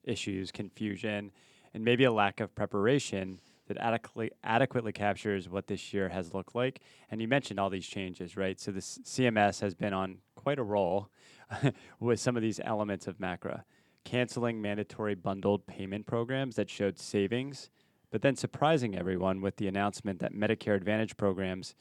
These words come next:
could be included in the Q P P program. Now, I didn't read through the three thousand page Q P P rule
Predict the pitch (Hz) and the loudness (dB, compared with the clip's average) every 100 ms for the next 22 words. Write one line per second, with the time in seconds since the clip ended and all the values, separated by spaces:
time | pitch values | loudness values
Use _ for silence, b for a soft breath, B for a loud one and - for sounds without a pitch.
0 | b b - 127 120 113 104 - 110 101 | b b 2 4 6 2 2 2 4 4
1 | - 104 - 101 95 98 - 98 - 98 | 0 -6 -4 -6 -4 -6 -4 -6 -2 -2
2 | 98 101 - _ _ _ _ _ _ _ | 0 -2 -4 _ _ _ _ _ _ _
3 | - 120 117 139 170 127 113 104 98 110 | 6 8 10 8 6 2 2 2 2 0
4 | 101 - 107 101 104 98 101 - 101 95 | 0 -2 -4 0 0 0 -4 -4 -4 -4
5 | - 101 - 101 104 98 92 98 | -4 -4 -2 -2 2 4 4 4